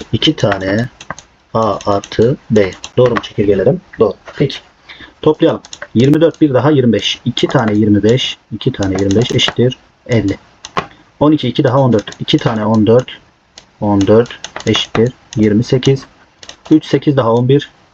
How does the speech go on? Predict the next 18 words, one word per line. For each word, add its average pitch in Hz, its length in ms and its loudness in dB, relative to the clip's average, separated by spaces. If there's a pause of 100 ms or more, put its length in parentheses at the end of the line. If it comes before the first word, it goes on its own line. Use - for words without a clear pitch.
(100)
İki 113 200 -2
tane 110 340 0
on 104 200 4
bir 127 260 0 (280)
eşittir 104 420 -2
yirmi 113 360 4
iki. 127 280 -2 (440)
Ve 110 140 0
dört 147 180 2
altı 131 220 2
daha 110 160 0
on. 117 280 2
İki 143 140 0
tane 101 240 -2
on 113 220 2
da 113 140 0 (260)
eşittir 113 600 -2 (580)
yirmi. 110 300 0